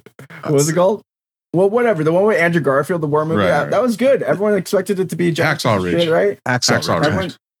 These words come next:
Speaker 1: everyone expected it to be a giant piece of shit. And it was pretty good.
Speaker 3: That was really good. It was a, it was a terrific movie. And, and Garfield was excellent. I don't
Speaker 1: Yeah,
Speaker 3: know. What,
Speaker 1: so,
Speaker 3: what,
Speaker 1: I mean, he, he's, he's still got it.
Speaker 2: Never, never left. <laughs>
Speaker 1: I don't know about that.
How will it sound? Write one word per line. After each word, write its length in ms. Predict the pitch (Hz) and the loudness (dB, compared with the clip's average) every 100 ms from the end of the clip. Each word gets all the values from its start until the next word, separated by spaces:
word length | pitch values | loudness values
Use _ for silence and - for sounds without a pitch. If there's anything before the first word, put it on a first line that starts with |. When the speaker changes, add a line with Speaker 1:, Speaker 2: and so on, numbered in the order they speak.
| _ | _
Speaker 1:
everyone 260 | 165 170 196 | -4 0 0
expected 400 | 170 190 175 185 | 0 -2 0 -2
it 80 | 170 | -2
to 80 | |
be 140 | 151 170 | 0 0
a 40 | |
giant 300 | 143 151 160 | 0 0 0
piece 160 | - 147 | -2 -4
of 80 | 147 | -4
shit. 360 | 160 160 - - _ - | -2 -2 -4 -12 _ -6
And 100 | 160 | -2
it 20 | |
was 220 | 180 175 | -2 -4
pretty 220 | - 208 | -4 -2
good. 280 | 196 240 - _ - | 0 0 -2 _ -2
Speaker 3:
That 140 | 165 | 2
was 100 | 170 | 4
really 180 | 208 - | 4 2
good. 100 | - | 2
It 60 | 127 | -2
was 100 | 147 | 0
a, 60 | |
it 200 | 143 - | -2 -2
was 180 | 104 104 | -4 -4
a 40 | - | -6
terrific 340 | - 156 - 117 | -2 0 0 0
movie. 300 | 95 78 78 | -2 -2 0
And, 340 | 101 98 90 | 2 2 0
and 340 | - 101 95 - - | -2 0 0 -2 -8
Garfield 400 | - 110 117 123 | -2 0 0 0
was 280 | 117 110 - - - | 0 -2 -8 -10 -4
excellent. 480 | 123 - 80 55 - _ _ _ _ _ _ _ _ - - _ - - | -4 -2 -6 -6 -14 _ _ _ _ _ _ _ _ -18 -18 _ -20 -8
I 80 | - 226 | 0 2
don't 40 | |
Speaker 1:
Yeah, 40 | |
Speaker 3:
know. 60 | 180 | 4
What, 100 | 196 | 2
Speaker 1:
so, 100 | - | 2
Speaker 3:
what, 100 | 233 | 2
Speaker 1:
I 80 | 175 | 2
mean, 140 | 156 | 2
he, 100 | 160 | 2
he's, 260 | 175 214 202 | 2 2 2
he's 240 | - 233 | 2 2
still 180 | 220 294 | 2 0
got 260 | 202 175 202 | 2 0 0
it. 240 | 170 202 - - - _ - _ _ _ _ | 0 -2 -4 -8 -8 _ -20 _ _ _ _
Speaker 2:
Never, 400 | 107 117 110 98 107 _ | 0 2 2 0 -4 _
never 220 | 98 104 | -6 -4
left. 340 | 92 208 - _ _ - 147 | 0 -2 -2 _ _ -6 -4
<laughs> 340 | - - - - | -4 -6 -6 -6
Speaker 1:
I 240 | 139 147 | -2 0
don't 140 | 151 | 2
know 100 | 120 113 | 2 2
about 180 | 117 | 0
that. 800 | 143 143 - 170 160 - 190 143 | 0 2 2 4 2 2 0 -2